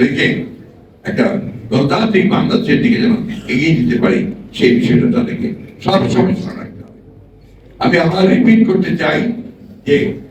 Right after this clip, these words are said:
অবশ্যই অতি দ্রুত জনগণের যে চাহিদা, সেই চাহিদাকে পূরণ করার জন্য রাজনৈতিক দলগুলোর সঙ্গে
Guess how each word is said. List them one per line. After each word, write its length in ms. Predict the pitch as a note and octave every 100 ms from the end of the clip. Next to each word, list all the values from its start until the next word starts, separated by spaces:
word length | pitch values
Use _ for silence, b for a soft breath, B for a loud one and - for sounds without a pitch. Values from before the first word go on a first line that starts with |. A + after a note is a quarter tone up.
| - - - -
অবশ্যই 500 | - G#3 G3 F#3+ F#3 - -
অতি 160 | - F#3+ F#3+
দ্রুত 220 | F#3+ G3+ G3 - - - - - - - - - - -
জনগণের 540 | C#3+ D#3 E3+ F3 E3+ - - - - - - - -
যে 80 | C3+ C3
চাহিদা, 360 | D#3+ F#3 F#3 F#3 - - - - -
সেই 140 | D#3 D3+
চাহিদাকে 360 | D#3+ E3 D#3 C#3 -
পূরণ 220 | D3 C#3+ A#2+
করার 200 | - -
জন্য 180 | C#3 - - - - - - - -
রাজনৈতিক 460 | C#3 F3 F3+ F#3+ F3+
দলগুলোর 400 | F3 G#3 G#3+ - -
সঙ্গে 220 | - -